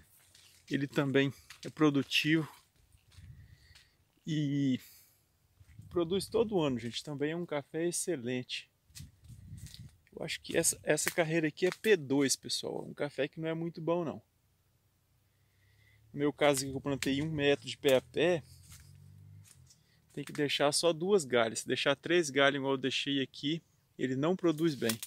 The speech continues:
Fecha muito. É um café que se desenvolve demais, muito robusto. Aqui tem umas carreiras de A um, ó. Tá bem maduro, é um café que adianta bastante.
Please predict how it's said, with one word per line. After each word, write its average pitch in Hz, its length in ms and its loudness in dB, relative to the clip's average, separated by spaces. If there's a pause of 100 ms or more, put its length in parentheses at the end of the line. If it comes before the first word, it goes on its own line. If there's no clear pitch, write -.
(580)
Fecha - 400 2
muito. 147 440 2 (520)
É 165 120 -6
um 127 40 -2
café 143 380 6 (1000)
que 160 220 4
se - 140 4
desenvolve 143 520 8
demais, 139 540 10
muito 156 260 -2
robusto. 147 680 2 (4000)
Aqui 160 240 -4
tem 170 100 -4
umas 180 180 2
carreiras 156 400 2
de 147 140 4
A 127 140 4
um, 156 260 -2
ó. 220 60 -4 (1080)
Tá - 100 -10
bem 139 280 4
maduro, 160 500 -2
é - 20 0
um 151 60 -4
café 135 320 -4
que - 80 -6
adianta 135 500 -2
bastante. 135 800 -2